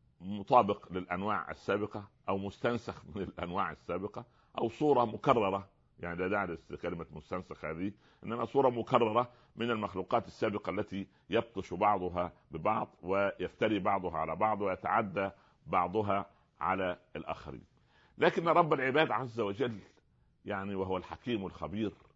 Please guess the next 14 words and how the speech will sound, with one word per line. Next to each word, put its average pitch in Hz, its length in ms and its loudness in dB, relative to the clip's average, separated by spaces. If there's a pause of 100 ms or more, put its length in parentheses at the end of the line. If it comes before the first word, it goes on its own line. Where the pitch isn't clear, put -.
(220)
ألا 85 120 -4
يعلم 98 320 0
من 80 80 -10
خلق 107 420 -8 (200)
سبحانه 82 200 -10
وتعالى؟ 82 320 -4
يعني 90 240 -6 (420)
فإذا 120 340 0 (760)
يعني 95 380 -2 (880)
يعلم 120 460 4 (240)
أن 98 160 -4
هذا 110 260 2
المخلوق 98 580 -4 (240)
نوع 131 360 0